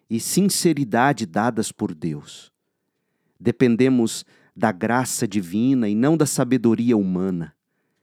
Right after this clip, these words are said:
É dessa forma que nos temos conduzido diante do mundo e especialmente em relação a vocês. Nossas cartas foram claras e objetivas, não havendo nada escrito nas entrelinhas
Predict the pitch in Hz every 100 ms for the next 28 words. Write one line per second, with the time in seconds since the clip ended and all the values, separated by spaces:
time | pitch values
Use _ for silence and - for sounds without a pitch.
0 | _ _ _ _ - 95 113 - 110 -
1 | 110 120 110 95 85 - 101 98 95 98
2 | 101 - 110 110 110 - - _ _ -
3 | 135 135 120 117 87 87 135 107 101 107
4 | 117 117 98 90 101 120 120 95 - _
5 | _ - 107 - - 165 165 160 131 123
6 | 151 147 147 120 139 127 - 147 143 98
7 | 98 - 82 71 - - - _ _ _
8 | _ _ _ _ _ _ _ _ - 107
9 | 107 107 - - 120 - 104 - - _
10 | _ - 131 117 104 - 117 120 131 117
11 | 92 87 104 92 98 95 - 120 123 95
12 | - - _ _ _ - 120 123 107 131
13 | 120 110 117 127 143 135 117 101 - -
14 | - 139 139 - 101 101 117 123 117 98
15 | 92 127 151 147 -